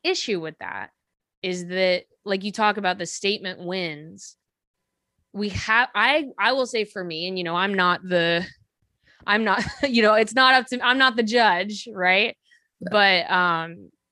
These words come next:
Speaker 1: I have not seen a game this season where I thought to myself, "Yes, this system is working consistently."
Speaker 2: Yeah.
Speaker 1: And, and that's where the goal, the goal issues come in, right? 'Cause if the
Speaker 2: Yeah.
Speaker 1: system was working consistently, um,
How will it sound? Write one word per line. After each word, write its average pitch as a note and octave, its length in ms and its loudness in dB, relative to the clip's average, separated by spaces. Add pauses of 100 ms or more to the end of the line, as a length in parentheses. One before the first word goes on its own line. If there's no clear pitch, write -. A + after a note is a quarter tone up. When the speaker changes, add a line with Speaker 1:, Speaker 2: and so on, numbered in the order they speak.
(160)
Speaker 1:
I G#3 140 4
have B3 100 2
not A#3 260 2
seen A3 240 -4
a G3+ 60 -2
game G3 240 0
this F3+ 180 -6
season F3+ 300 -4
where F3 100 0
I E3+ 80 2
thought E3+ 260 0
to F3+ 80 -12
myself, F3 440 -2
"Yes, B3+ 320 -2
this C#4+ 340 -2
system A3 380 -2
is F3 120 -8
working F#3 480 -8 (800)
consistently." F3+ 800 -6 (680)
Speaker 2:
Yeah. - 160 -12 (440)
Speaker 1:
And, G3+ 400 0
and G3 180 -2
that's G3+ 220 2
where G#3 80 -2
the F#3 80 -2
goal, G3+ 260 0
the G3 100 -2
goal A3+ 260 2
issues D#3+ 400 -6
come D#3 180 -12
in, A#2+ 160 -16
right? E3+ 320 -4 (240)
'Cause G3+ 140 -2
if G3 80 -2
the G3 60 -6
Speaker 2:
Yeah. G3 40 -2
Speaker 1:
system C4+ 400 -6
was G3 140 -6
working G#3+ 340 -2
consistently, E3+ 880 -10 (400)
um, E3 580 -2